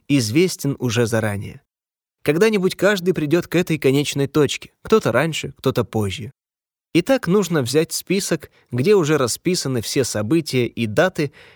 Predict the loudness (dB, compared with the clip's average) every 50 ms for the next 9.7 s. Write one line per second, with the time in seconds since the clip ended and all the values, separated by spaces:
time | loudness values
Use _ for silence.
0 | _ _ -2 -2 0 2 2 0 2 2 0 -2 -2 -2 -2 -2 -2 -2 -2 -6
1 | -6 -8 -10 -12 -12 -14 _ _ _ _ _ _ _ _ -4 -2 -2 0 2 0
2 | 2 2 2 0 0 -4 -10 -6 -6 -2 0 0 0 0 0 -4 -4 -6 -6 -6
3 | -4 -4 -2 0 0 0 0 2 2 0 0 2 2 0 0 2 0 -2 -2 0
4 | 0 0 0 -2 -6 _ _ _ _ _ _ -10 -4 0 2 2 2 2 0 -2
5 | -2 -2 -2 0 2 2 0 2 2 0 0 -2 -4 -8 -18 _ _ _ _ _
6 | _ _ _ _ 2 4 4 4 4 2 2 2 2 2 2 -2 -2 -2 -2 -2
7 | 0 0 2 2 2 2 0 -2 _ _ _ -2 -2 0 2 2 4 2 2 2
8 | 0 -2 -2 -4 -4 0 0 0 0 0 -4 -10 -4 -2 0 0 0 0 -2 -4
9 | -6 -6 -14 -10 -6 -6 -4 -4 -4 0 0 0 0 0